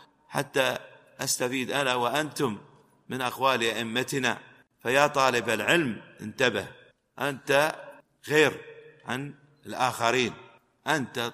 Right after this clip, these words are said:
طلبت العلم الشرعي، سلكت طريقاً فيه أبواب الخير مفتوحة لك بإذن الله عز وجل، أثبت على العلم. الله عز وجل أراد لك الخير والتوفيق، قد هيئوك لأمر لو فطنت له،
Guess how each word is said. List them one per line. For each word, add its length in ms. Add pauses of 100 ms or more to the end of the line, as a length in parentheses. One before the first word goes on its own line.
طلبت 340
العلم 280
الشرعي، 520 (480)
سلكت 420
طريقاً 720 (420)
فيه 360
أبواب 320
الخير 440
مفتوحة 540
لك 220 (440)
بإذن 320
الله 220
عز 340
وجل، 460 (480)
أثبت 440
على 200
العلم. 360 (480)
الله 180
عز 240
وجل 200
أراد 340
لك 180
الخير 440
والتوفيق، 720 (500)
قد 180
هيئوك 640
لأمر 500
لو 340
فطنت 520
له، 380